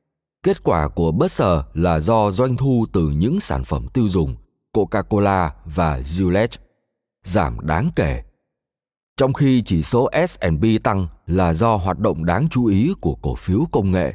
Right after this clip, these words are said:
mà Berkshire không sở hữu. Buffett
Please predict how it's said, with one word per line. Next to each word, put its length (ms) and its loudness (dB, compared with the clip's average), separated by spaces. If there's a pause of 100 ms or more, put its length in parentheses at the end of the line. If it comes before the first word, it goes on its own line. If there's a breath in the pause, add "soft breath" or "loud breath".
(120)
mà 280 -2
Berkshire 560 -2
không 320 -2
sở 240 -4
hữu. 320 0 (2000)
Buffett 460 0